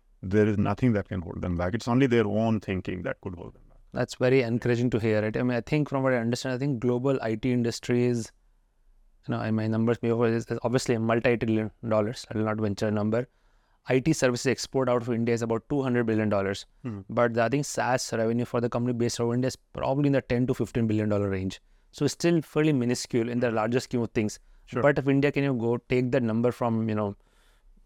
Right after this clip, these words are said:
Speaker 2: ten plus to hundred plus, you know, which probably should be doable next ten to fifteen years. And that, the, in terms of the value creation of the revenue
Speaker 1: Yeah.
Speaker 2: is, you know,
Speaker 1: Yeah.
Speaker 2: quite
Speaker 1: Sure,
Speaker 2: significant.
Speaker 1: definitely. Yeah. There is Indian bus-,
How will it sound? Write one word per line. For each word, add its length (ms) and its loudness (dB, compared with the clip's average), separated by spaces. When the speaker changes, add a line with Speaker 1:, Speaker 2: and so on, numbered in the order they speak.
Speaker 2:
ten 200 2
plus 240 2
to 180 2
hundred 360 0
plus, 300 0
you 60 -4
know, 120 -2
which 440 -2
probably 220 -2
should 200 0
be 80 4
doable 320 2
next 180 -2
ten 160 -2
to 60 -2
fifteen 320 -2
years. 160 0
And 200 0
that, 220 2
the, 140 -2
in 120 0
terms 200 -2
of 60 0
the 60 0
value 320 2
creation 380 2
of 120 -4
the 100 0
revenue 480 0
Speaker 1:
Yeah. 180 0
Speaker 2:
is, 200 -2
you 60 0
know, 60 0
Speaker 1:
Yeah. 120 0
Speaker 2:
quite 200 0
Speaker 1:
Sure, 160 0
Speaker 2:
significant. 240 0
Speaker 1:
definitely. 320 0
Yeah. 100 0
There 160 0
is 100 0
Indian 400 2
bus-, 160 0